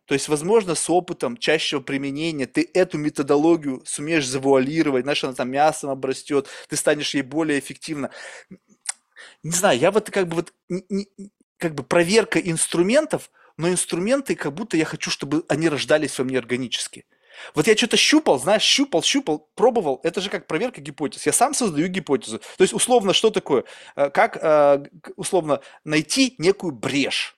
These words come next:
в человеке, да? То есть, как бы, как туда сквизануть, так зык туда.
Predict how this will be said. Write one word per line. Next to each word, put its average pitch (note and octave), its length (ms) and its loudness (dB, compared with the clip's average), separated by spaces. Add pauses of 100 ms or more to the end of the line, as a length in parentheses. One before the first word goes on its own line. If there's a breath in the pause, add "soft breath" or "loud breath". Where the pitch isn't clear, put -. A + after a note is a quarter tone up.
(160)
в - 100 -12
человеке, C#3 520 -2
да? D#3+ 240 -2 (420)
То D3+ 80 -6
есть, C#3 120 -4
как E3 180 2
бы, C#3 80 -12
как A3 160 -6
туда E3+ 180 0
сквизануть, F3+ 800 0
так C#3 140 -14
зык A3 420 -6
туда. C#3 260 2